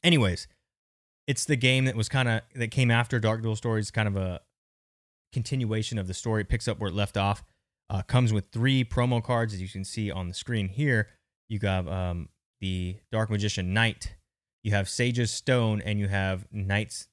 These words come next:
Title. Those are the three promo cards that you would get. Um, and we're gonna, we're gonna touch on it here. So the first thing I wanna talk about is the promo cards for this game, and then we'll talk about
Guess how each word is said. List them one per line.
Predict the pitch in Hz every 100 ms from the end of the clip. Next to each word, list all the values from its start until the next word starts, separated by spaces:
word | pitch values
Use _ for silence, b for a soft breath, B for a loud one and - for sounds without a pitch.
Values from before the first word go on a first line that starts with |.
| -
Title. | 113 110 85 - _ -
Those | 107
are | 107
the | 95
three | 120 117
promo | 120 110
cards | 107 110 98
that | 95
you | 92
would | 87
get. | 127 156 - _ _ _ _ -
Um, | 113 117
and | 127
we're | 147
gonna, | 165 156 156
we're | 156
gonna | 165
touch | - 156 120
on | 95
it |
here. | 98 87
So | 110 127 113
the | 110
first | - 214 -
thing | 175
I |
wanna | 147
talk | 143
about | 143 139 117
is | 113
the | -
promo | - 139 131
cards | 139 131 117
for | - 135 127
this | 117 110
game, | - 110 110 117
and | 107
then | 104
we'll | 101
talk | - 104
about | 107 98 92